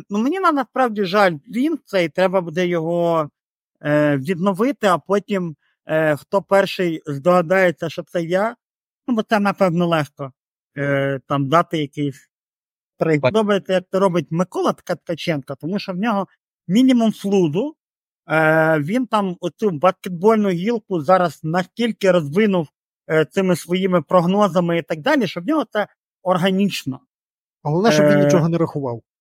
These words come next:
Speaker 1: <laughs> Да. Е, а, і ще одне, до речі, про види спорту, е, якими мало хто цікавиться.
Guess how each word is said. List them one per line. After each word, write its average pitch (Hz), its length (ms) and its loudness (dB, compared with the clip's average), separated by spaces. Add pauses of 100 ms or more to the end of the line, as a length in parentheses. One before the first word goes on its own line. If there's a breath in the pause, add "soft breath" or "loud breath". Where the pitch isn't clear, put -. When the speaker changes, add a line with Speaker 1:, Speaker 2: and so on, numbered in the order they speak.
(840)
Speaker 1:
<laughs> 156 180 -4
Да. 147 200 -2 (1080 loud breath)
Е, 160 560 -4 (140)
а, 202 200 -2
і 180 80 -8
ще 262 240 0
одне, 170 280 -4 (160)
до 180 100 0
речі, 196 360 -2 (140)
про 190 140 -2
види 220 280 0
спорту, 190 540 -4 (1200)
е, 147 320 2
якими 190 500 2
мало 180 320 4
хто - 180 -4
цікавиться. 165 640 -2